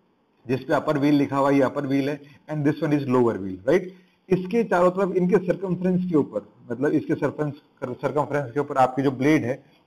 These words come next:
वो rotated होगी, इसके ऊपर लगी हुई होगी। जब, और इसी के ऊपर क्या power driven है, इसको motor से या फिर स्पिंडोवर से हमने connect कर दिया।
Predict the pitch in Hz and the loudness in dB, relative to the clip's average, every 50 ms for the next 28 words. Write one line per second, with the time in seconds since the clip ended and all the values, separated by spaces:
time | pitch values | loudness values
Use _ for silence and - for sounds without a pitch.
0 | _ 123 135 147 180 196 190 - - - - - - 135 151 147 - 147 135 143 | _ 2 4 6 6 4 4 -2 -12 -20 -20 -8 2 2 4 4 6 4 4 4
1 | 135 127 127 123 143 147 147 - 151 131 135 170 - - - - _ _ _ - | 4 2 2 2 2 0 2 -2 -2 0 0 -2 -4 -4 -14 -20 _ _ _ 0
2 | 127 123 120 127 117 113 110 107 98 95 95 95 - - - _ _ _ 135 165 | 2 4 4 4 2 2 0 -2 -4 -6 -8 -10 -14 -18 -20 _ _ _ 2 4
3 | 185 180 185 - - - - - - 147 156 - 175 - - 202 190 185 196 185 | 4 4 0 -8 -12 -14 -16 -4 0 2 4 4 2 2 2 -2 -2 0 -2 0
4 | 190 190 180 175 190 180 180 160 156 156 156 151 156 156 165 160 156 175 185 170 | 0 -2 0 0 -2 0 4 4 4 4 4 4 2 2 2 2 0 -2 -2 -4
5 | 165 - - - - 143 - - 143 131 127 127 127 147 143 147 156 147 139 131 | -8 -10 -10 -8 -8 -8 -8 -8 2 4 4 6 6 4 2 4 4 4 4 4
6 | 127 143 131 - _ - 131 123 131 135 123 127 160 139 117 123 147 156 - 123 | 2 0 -2 -4 _ -8 -2 0 2 2 2 0 -2 -4 -2 -4 -6 -6 -6 -6
7 | 110 104 - 107 101 98 101 101 | -8 -6 -8 -10 -8 -8 -8 -10